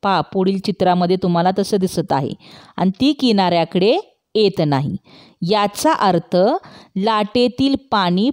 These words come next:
पुढे येत नाही. म्हणजेच लाटेच्या पाण्याचे वहन न होता पाण्यातील ऊर्जेचे वहन होते. लाटेच्या पाण्याचे वहन न होता पाण्यातील ऊर्जेचे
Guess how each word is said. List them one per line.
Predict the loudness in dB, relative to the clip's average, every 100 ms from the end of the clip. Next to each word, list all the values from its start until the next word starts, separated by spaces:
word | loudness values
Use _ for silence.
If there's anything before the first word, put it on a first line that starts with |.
| -4
पुढे | -2 2 2
येत | 2 0 2 2
नाही. | 2 0 -2
म्हणजेच | 0 2 2 2 2 0 -4 -14 -18 -20 -20 -8
लाटेच्या | -2 0 -2 0 0 2 0
पाण्याचे | 0 0 0 2 0 -2 0 2 0 -2 _ _
वहन | -6 -2 2 2 2
न | 4
होता | 4 2 0 0 0 0 -2 -6 -20 -20 -16 -4
पाण्यातील | 0 2 2 2 2 0 0
ऊर्जेचे | 0 0 0 2 2 2 0 2 2 2 -2
वहन | -4 0 2 4 4
होते. | 2 0 -2 -2 -2 -8 _ _ _ -6
लाटेच्या | -2 -2 0 -2 0 0
पाण्याचे | 0 0 2 0 0 -2
वहन | 0 0 0 2
न | 2
होता | 0 0 -2 -2 0 -4 -10 -20 -10
पाण्यातील | -2 0 2 2 0 0 0 2
ऊर्जेचे | 2 0 0 0 0 0 2 2